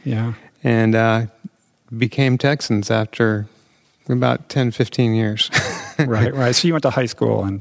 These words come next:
Speaker 1: Texas.
Speaker 2: Correct.
Speaker 1: All that. Yeah, yeah.
Speaker 2: Went to Jesuit College Preparatory School, and then, uh, went to U S C for college,
Speaker 1: Right.
Speaker 2: and for, for a couple of years, and then went to University of Texas for a couple of years, and then took a couple of years off, and then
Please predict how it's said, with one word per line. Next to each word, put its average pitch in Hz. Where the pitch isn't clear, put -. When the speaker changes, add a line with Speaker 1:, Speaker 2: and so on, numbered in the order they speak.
Speaker 1:
Texas. 120
Speaker 2:
Correct. 110
Speaker 1:
All 110
that. 120
Yeah, 104
yeah. 110
Speaker 2:
Went 117
to 117
Jesuit 113
College 107
Preparatory 107
School, 113
and 113
then, 113
uh, 110
went 110
to 120
U 113
S 107
C 110
for -
college, 107
Speaker 1:
Right. 113
Speaker 2:
and 110
for, 113
for 117
a 104
couple 123
of 107
years, 107
and 117
then 113
went 107
to -
University 113
of -
Texas 113
for -
a 101
couple 107
of 104
years, 104
and 113
then 110
took -
a 107
couple 110
of 107
years 107
off, 104
and 104
then 104